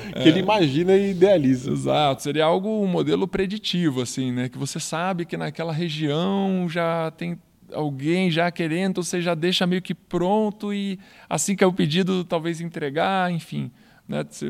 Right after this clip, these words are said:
Speaker 2: eu pensando aqui, né, a única maneira a gente vê alguns aplicativos entregando em dez minutos, né, tem algumas, é, é, al-, alguns processos ali operacionais que, que, que,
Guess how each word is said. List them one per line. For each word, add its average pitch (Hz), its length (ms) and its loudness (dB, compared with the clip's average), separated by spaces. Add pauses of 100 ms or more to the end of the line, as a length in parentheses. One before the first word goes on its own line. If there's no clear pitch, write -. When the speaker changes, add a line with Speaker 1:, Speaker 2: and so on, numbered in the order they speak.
(140)
Speaker 2:
eu 135 200 -10
pensando 139 480 -4
aqui, 160 280 -4
né, 156 180 -2
a 143 60 -4
única 165 520 -4 (360)
maneira 143 260 -2
a - 20 -4
gente 143 220 -6
vê 139 240 0
alguns 127 340 -2
aplicativos 131 540 -8
entregando 131 380 -8
em 127 40 -8
dez 131 220 -2
minutos, 131 640 -6 (440)
né, 127 180 -8
tem 139 480 -6 (460)
algumas, 127 1000 -8
é, 123 160 -14 (220)
é, - 60 -14
al-, - 200 -12
alguns 131 280 -10
processos 135 580 -4
ali 131 320 -2 (320)
operacionais 131 640 -4
que, 135 240 -6 (560)
que, 120 220 -10
que, - 420 -10